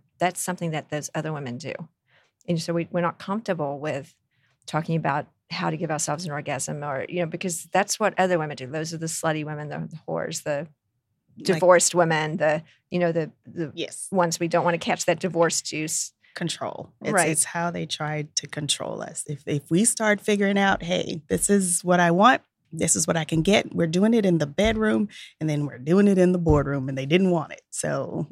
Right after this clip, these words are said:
Speaker 2: that's just my opinion. Take
Speaker 1: Well,
Speaker 2: it or leave it.
Speaker 1: I do see that, though, that women who are sexually woke are much more powerful in all areas of their lives. So, I mean, the, you know, this whole conversation about sex is,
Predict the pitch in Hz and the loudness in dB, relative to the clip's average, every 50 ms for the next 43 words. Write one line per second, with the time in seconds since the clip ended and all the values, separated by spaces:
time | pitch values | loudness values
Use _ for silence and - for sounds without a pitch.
0 | - _ 160 165 - - - - - 165 - - 165 156 165 190 220 233 233 - | -10 _ -2 -2 -2 -2 -4 -4 -2 -2 -2 -2 0 0 0 0 -2 -2 -2 -2
1 | 247 240 233 226 233 233 226 220 226 - _ _ _ _ _ _ _ _ _ _ | 0 0 2 0 0 0 -2 -2 -4 -6 _ _ _ _ _ _ _ _ _ _
2 | _ _ _ _ - - _ _ - - 254 359 - 170 160 147 - - - - | _ _ _ _ -20 -20 _ _ 2 4 6 6 6 4 2 0 0 -4 -6 -10
3 | - - _ _ _ _ _ _ _ _ _ _ _ _ _ _ _ _ - 240 | -12 -12 _ _ _ _ _ _ _ _ _ _ _ _ _ _ _ _ -4 -4
4 | 269 233 294 349 370 - - 254 285 302 262 185 175 - - 175 165 165 175 175 | -4 -2 -2 -2 -2 0 0 0 0 2 2 2 2 2 2 0 0 2 2 0
5 | - 190 185 190 196 190 196 185 190 208 190 170 170 160 160 - 175 160 - - | 0 0 -2 0 0 0 0 -2 -2 -2 0 2 2 0 2 0 -2 -2 -2 -4
6 | - 175 175 165 156 160 156 156 147 - _ _ _ 165 160 165 160 156 143 113 | -4 -4 -4 -2 0 0 0 0 -2 -6 _ _ _ -2 -2 0 -2 -4 -6 -8
7 | - 175 165 151 - - - 180 170 - - 165 156 160 160 165 - 170 156 151 | -6 -6 -4 -4 -4 -4 -4 -4 -4 -4 -4 -2 -2 -2 -2 -4 -6 -6 -6 -4
8 | - 180 180 - - 180 196 208 - 175 160 160 156 156 160 - 160 165 160 156 | -4 -4 -4 -2 -2 -2 0 0 0 0 0 -2 -2 -6 -8 -12 -10 -8 -6 -6
9 | 156 147 135 131 120 - - 269 - - - - - _ _ _ _ _ _ _ | -4 -4 -4 -4 -4 -6 -6 -8 -8 -10 -12 -12 -16 _ _ _ _ _ _ _
10 | - - 180 175 175 160 - - 175 175 175 180 180 175 - _ _ _ _ 190 | -4 0 2 2 2 2 0 -2 -2 0 0 0 0 -2 -4 _ _ _ _ -2
11 | 185 175 165 165 170 - - 202 185 170 - 190 175 165 - - 165 165 - - | -2 -2 0 -2 -4 -2 -2 -2 -2 0 -2 -2 -2 -2 -2 -2 -2 -4 -2 -4
12 | 170 160 156 139 - - 156 151 147 - - - - 202 208 208 - - - - | -4 -4 -4 -6 -6 -4 -2 -2 -2 -2 -4 -4 0 0 0 0 0 -4 -8 -8
13 | 185 - - | -8 -8 -8